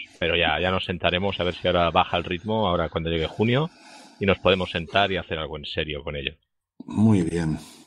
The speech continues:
Speaker 2: muchas gracias. No contamos hoy con Fernando, que está el hombre que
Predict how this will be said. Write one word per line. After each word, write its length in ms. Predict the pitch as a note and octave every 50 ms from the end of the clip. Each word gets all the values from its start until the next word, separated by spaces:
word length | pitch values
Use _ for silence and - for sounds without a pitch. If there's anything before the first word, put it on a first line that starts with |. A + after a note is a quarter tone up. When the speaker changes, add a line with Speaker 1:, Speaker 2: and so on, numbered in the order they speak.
| - - - -
Speaker 2:
muchas 260 | - A#2 A2+ - A2+ G#2
gracias. 340 | A#2 A2 A2 A2 G2+ - - - - - - - - -
No 160 | - B2 C3
contamos 340 | C3+ D3+ C#3+ E3+ D#3+ D#3+ D#3
hoy 80 | E3+ D3+
con 160 | D3+ D#3 D3+
Fernando, 640 | - D#3 C#3 D3 E3+ F3+ D#3+ A#2+ A2+ G2 F2+ - - _ -
que 440 | - A2 G#2+ G#2+ G#2 G2+ G2 F#2+ F#2 F#2 F#2 - - - - - - -
está 280 | G2+ G#2 - - A#2 A#2
el 80 | A#2+
hombre 480 | C3 C3+ C#3 C3 C#3 C#3 C3+ C3+ B2+ A#2
que 120 | B2 A2+